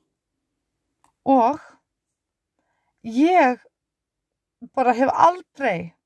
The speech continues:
eða mjög sjaldan, lent í einhverju svona atviki þar sem að ég var afgreidd vitlaust eða viljandi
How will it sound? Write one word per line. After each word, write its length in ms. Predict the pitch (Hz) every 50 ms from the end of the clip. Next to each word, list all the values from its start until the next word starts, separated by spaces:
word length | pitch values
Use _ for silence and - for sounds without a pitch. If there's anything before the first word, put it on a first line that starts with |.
| _ - -
eða 160 | - 262 254
mjög 640 | 254 277 302 320 339 359 370 381 359 339 302 - -
sjaldan, 600 | - - 294 277 254 - _ - 170 175 190 175 - _ _ _ _ _ _ _ _ _ _ _ _
lent 800 | - 262 285 311 311 285 _ _ _ _ _ _ _ _ _ _ _ _ _ -
í 300 | 277 262 254 220 180 - _ _ _ _ _ _ _ -
einhverju 360 | 233 208 160 - 226 202 196
svona 400 | - - 233 226 214 208 196 190 - - - - 247
atviki 560 | 247 - - - 185 170 - - 165 175 170 - _ _ _ _ _ _ _
þar 140 | - 214 175
sem 180 | - 214 214 202
að 160 | 196 190 185 170 - _ _ _ _ _ _ _ _ _ _ _ _ _ _ _ _ _ -
ég 240 | 262 254 247 233 214
var 160 | 208 214 196 -
afgreidd 580 | - 220 220 214 185 - - 208 190 185 - - 185
vitlaust 680 | 208 214 180 156 - _ - 196 185 170 - - -
eða 360 | 196 185 185 180 175 175 165 - - _ _ _ _ - 196
viljandi 720 | 220 240 240 247 240 233 220 214 196 190 180 175 208 196